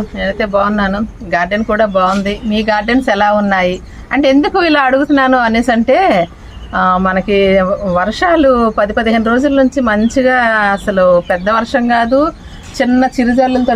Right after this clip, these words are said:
ఇలా నానబెట్టేస్తుంది కదండి మొక్కలన్నీ కూడాను. నానబెట్టేస్తుంది ఏంటా అసలు అనేసి తెగులు కూడా స్టార్ట్ అయిపోతున్నాయి. స్ప్రే చేయడానికి లేదు, ఏమీ లేదు అనుకుంటున్నాం కదా,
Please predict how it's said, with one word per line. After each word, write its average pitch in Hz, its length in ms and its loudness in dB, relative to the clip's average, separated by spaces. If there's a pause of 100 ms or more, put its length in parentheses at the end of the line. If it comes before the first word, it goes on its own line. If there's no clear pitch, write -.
ఇలా 214 200 2
నానబెట్టేస్తుంది 233 760 0
కదండి 202 320 0 (100)
మొక్కలన్నీ 208 680 0 (100)
కూడాను. 185 400 2 (540)
నానబెట్టేస్తుంది 254 800 0 (240)
ఏంటా 233 300 0 (120)
అసలు 214 360 -2
అనేసి 208 360 -2 (220)
తెగులు 226 340 0
కూడా 233 200 -2
స్టార్ట్ 202 400 -2
అయిపోతున్నాయి. 190 540 -4
స్ప్రే 185 360 -4
చేయడానికి 196 340 0
లేదు, 185 200 -2
ఏమీ 175 180 -6
లేదు 175 140 -2
అనుకుంటున్నాం 170 500 -10
కదా, 185 180 -12